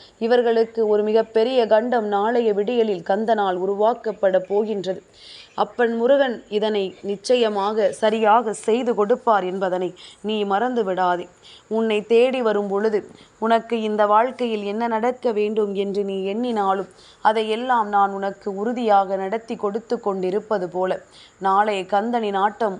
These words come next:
உன் வீட்டில் நிச்சயமாக இருக்கும். அப்பன் முருகன் உன் வீட்டில் நடத்தக்கூடிய விஷயங்கள் ஒவ்வொன்றும் என்னவென்பதனை நீ புரிந்து கொண்டாயானால், நிச்சயமாக இனி எந்த நிலையில் இந்த வாழ்க்கை உனக்கு எதை கொடுக்கிறது என்பதனை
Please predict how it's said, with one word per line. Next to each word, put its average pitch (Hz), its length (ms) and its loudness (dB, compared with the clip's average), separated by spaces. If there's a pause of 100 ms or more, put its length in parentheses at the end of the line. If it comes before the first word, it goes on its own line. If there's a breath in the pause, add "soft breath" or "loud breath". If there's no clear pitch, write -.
(120)
உன் 190 200 -4
வீட்டில் 208 420 -4
நிச்சயமாக 190 760 -2
இருக்கும். 185 480 -6 (320 loud breath)
அப்பன் 220 400 2
முருகன் 233 400 0
உன் 208 160 -4
வீட்டில் 220 420 -4
நடத்தக்கூடிய 220 800 -2
விஷயங்கள் 202 600 -2
ஒவ்வொன்றும் 196 580 -2 (420 loud breath)
என்னவென்பதனை 233 840 0
நீ 196 200 -6
புரிந்து 233 420 -2
கொண்டாயானால், 180 840 -2 (420 loud breath)
நிச்சயமாக 214 720 -2
இனி 196 300 -4
எந்த 220 240 -4
நிலையில் 233 380 -2
இந்த 202 220 -2
வாழ்க்கை 208 500 0
உனக்கு 180 400 -6 (460 loud breath)
எதை 226 220 4
கொடுக்கிறது 233 760 0
என்பதனை 190 500 -2